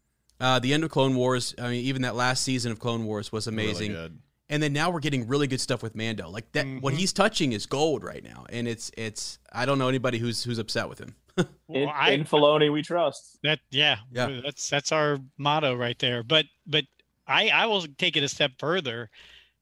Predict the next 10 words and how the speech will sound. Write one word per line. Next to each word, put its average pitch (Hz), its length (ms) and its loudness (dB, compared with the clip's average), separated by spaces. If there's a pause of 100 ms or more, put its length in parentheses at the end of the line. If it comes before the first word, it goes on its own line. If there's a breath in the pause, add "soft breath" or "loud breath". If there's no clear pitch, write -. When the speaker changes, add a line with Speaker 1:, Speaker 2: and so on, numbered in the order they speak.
(840)
Speaker 3:
The 151 200 0
Star 196 340 0
Wars 214 300 -2
galleries 170 760 0 (180)
after 160 420 0
season 156 380 -2
one 151 160 -2
of 151 60 -4
Mandalorian, 151 680 -2 (800)
that 202 200 0